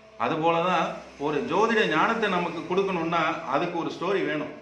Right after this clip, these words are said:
அதுக்கு ஒரு உருவம் வேண்டும். இது இருந்தா பாமர மக்களும் புரிந்து கொள்வார்கள் என்பதனால் நம் முன்னோர்கள் அந்த நவகிரகங்களுக்கும் ஒரு வரலாற்றினை படைத்து நமக்கு வழங்கியிருக்கிறார்கள்.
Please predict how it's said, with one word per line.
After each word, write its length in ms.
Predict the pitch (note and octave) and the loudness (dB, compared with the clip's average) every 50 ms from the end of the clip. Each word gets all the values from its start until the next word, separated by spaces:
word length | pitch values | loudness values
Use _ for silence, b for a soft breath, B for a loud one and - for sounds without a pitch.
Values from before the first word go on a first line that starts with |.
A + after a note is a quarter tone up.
| - - - - - - - - - - - - - - - - - - | -20 -20 -20 -20 -20 -20 -20 -20 -20 -20 -20 -20 -20 -20 -20 -12 -4 0
அதுக்கு 280 | C#3 D#3+ F3+ - E3+ | 0 0 2 0 0
ஒரு 200 | E3+ E3 D3+ C#3+ | 0 0 0 0
உருவம் 340 | D3+ E3+ G3 G#3+ G#3 F#3+ E3+ | 2 4 4 4 4 2 0
வேண்டும். 400 | D#3 D#3 D#3 C#3+ B2+ A#2 A2+ B2+ | 0 0 0 -2 -4 -6 -6 -4
இது 200 | D3 D#3 E3 F3 | -4 -2 0 -2
இருந்தா 540 | E3+ F3+ F#3+ G3+ G3+ G3+ F3+ D#3+ E3+ F3+ F3+ - | -2 -2 -2 0 0 2 2 4 2 2 2 4
பாமர 360 | D3 D#3+ F#3 G3+ G3+ F#3+ F#3 | 4 4 4 4 4 2 2
மக்களும் 440 | F3+ E3 D3+ D#3 - F#3+ G#3 G#3 E3+ | 2 0 -2 -2 -2 -2 -2 -2 -2
புரிந்து 300 | E3+ F3 F3+ F3+ F3 F3 | -2 -2 -2 0 0 0
கொள்வார்கள் 640 | E3 D#3 D#3 D3+ D3+ C#3+ C3 C3 C#3+ C#3 B2+ G#2 - - - | 0 0 0 2 2 0 0 0 -2 -2 -4 -4 -8 -10 -8
என்பதனால் 640 | C3 C#3+ E3+ E3+ F3 E3+ E3 E3 F3+ G3 F#3 D3+ C3+ | -6 -4 -2 -2 0 0 0 2 2 2 2 0 0
நம் 220 | C3+ D3+ D#3 E3 | -2 -2 -2 -2
முன்னோர்கள் 560 | E3+ F#3+ G3+ G#3 G#3 G3 F3+ F3+ E3+ D#3+ D#3 D3+ - - C#3+ | -2 -4 -2 -2 -2 -2 0 -2 -2 -2 -2 -4 -6 -6 -6
அந்த 600 | C#3+ C#3+ D3 D3 C#3+ C#3+ C#3 C3+ B2+ A#2+ - - - - - - - - | -4 -4 -4 -2 0 0 2 2 2 0 -2 -4 -8 -12 -18 -20 -14 -6
நவகிரகங்களுக்கும் 920 | B2 C3 D#3 E3+ E3+ E3+ F3 F3+ F3+ G#3 G#3 F#3+ G3 F#3+ E3+ E3 F#3 F#3 E3 | -4 -2 0 0 0 2 2 2 2 0 2 2 0 0 0 0 -2 -4 -2
ஒரு 160 | D#3 D3+ D3+ | -2 -2 0
வரலாற்றினை 580 | C#3+ C3+ C#3+ E3+ F3+ F3+ F3+ F3 D#3 D#3 D3+ | 0 0 0 2 2 0 0 0 -2 -4 -4
படைத்து 580 | - - C#3 D3 D#3 D3 - F3 F3 C#3+ A2+ - A#2 | -2 0 0 0 0 -2 -2 -2 -2 -2 -2 -4 -4
நமக்கு 320 | C#3 C#3+ D3+ D3+ - D3+ | -2 -2 -2 -2 -2 -2
வழங்கியிருக்கிறார்கள். 840 | C3+ B2+ C#3 D#3+ E3+ D#3+ D3 C#3 - C3 A#2+ A2+ A2 A2 A2 F#2+ | -2 -2 -2 -2 -4 -4 -6 -6 -6 -6 -6 -6 -6 -8 -10 -12